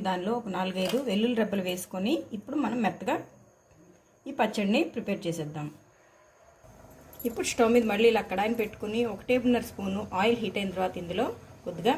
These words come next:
మినపప్పు, శనగపప్పు, ఆవాలు,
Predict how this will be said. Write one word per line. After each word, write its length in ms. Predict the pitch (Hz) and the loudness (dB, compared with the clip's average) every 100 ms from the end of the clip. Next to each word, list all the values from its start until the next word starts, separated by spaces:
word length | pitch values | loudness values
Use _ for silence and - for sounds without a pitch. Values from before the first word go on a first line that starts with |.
| 330 | 2
మినపప్పు, 500 | 170 180 196 - 302 427 - - | -2 -4 -6 -6 -8 -8 -10 -10
శనగపప్పు, 600 | - 180 185 185 196 - 311 - - - - - - - - - - - - - - - - 180 | -6 -6 -4 -6 -6 -2 -4 -4 -18 -20 -20 -20 -20 -20 -20 -20 -20 -20 -20 -20 -20 -20 -8 -4
ఆవాలు, 340 | 175 196 208 | -2 0 2